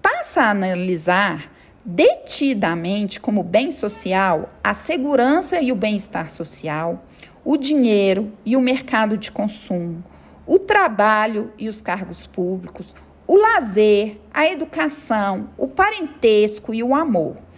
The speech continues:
a graça divina e o reconhecimento do poder político. A obra do autor finaliza realizando o contraponto entre justiça e tirania.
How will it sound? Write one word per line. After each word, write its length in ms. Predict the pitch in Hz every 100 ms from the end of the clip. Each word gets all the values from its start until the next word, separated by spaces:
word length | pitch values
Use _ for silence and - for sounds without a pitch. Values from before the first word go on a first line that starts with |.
| - - -
a 120 | 185
graça 360 | 196 214 208
divina 720 | 190 180 156 185 214 254 294 294 - -
e 100 | 285
o 40 |
reconhecimento 1000 | 294 320 330 320 339 - 370 285 214 214
do 80 | 208
poder 360 | - 247 185 185
político. 600 | - 247 185 - - - _ _ _ _ _ _ _ _ _ _ - - - - - -
A 240 | - 480 302
obra 540 | 254 285 294 190 175
do 120 | 160
autor 560 | 170 151 - 214 220 170
finaliza 960 | - 269 320 381 277 226 269 277 180 156
realizando 840 | 151 214 247 247 196 208 240 254
o 40 |
contraponto 800 | 262 269 262 - - 220 214 214
entre 300 | 185 175 185
justiça 760 | 190 311 339 - - 202 208 277
e 60 |
tirania. 880 | - - 220 226 415 285 170 160 135